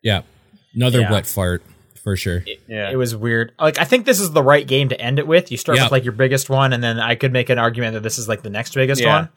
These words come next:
Speaker 3: And honestly,
Speaker 2: But
Speaker 3: like,
Speaker 2: they just didn't show it
Speaker 3: I,
Speaker 2: properly.
Speaker 3: I, I'm excited for the potential of it, because looking at it, I got flashes of Spider-Man, like, for the cutscenes.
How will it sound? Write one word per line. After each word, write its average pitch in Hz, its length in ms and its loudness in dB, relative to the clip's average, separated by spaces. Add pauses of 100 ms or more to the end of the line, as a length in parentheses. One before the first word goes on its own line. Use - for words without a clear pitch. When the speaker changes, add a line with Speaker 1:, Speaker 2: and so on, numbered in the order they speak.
(340)
Speaker 3:
And 175 140 2
honestly, 208 280 4
Speaker 2:
But 202 60 8
Speaker 3:
like, 196 140 8
Speaker 2:
they 139 60 4
just 139 120 -2
didn't 143 400 0
show 127 280 4
it 113 160 2
Speaker 3:
I, 214 160 4
Speaker 2:
properly. 160 120 -2
Speaker 3:
I, 214 100 4 (100)
I'm 226 120 0
excited 233 520 2
for 202 80 -6
the 175 100 -8
potential - 600 -2
of 240 160 4
it, - 180 0
because 175 340 -4
looking 170 320 -6
at 214 120 2
it, 202 80 0
I 170 100 0
got 165 200 0
flashes 156 440 -2
of 127 100 -8
Spider-Man, 196 680 -2
like, 120 200 -4
for - 100 -14
the 107 100 -10
cutscenes. 104 720 -4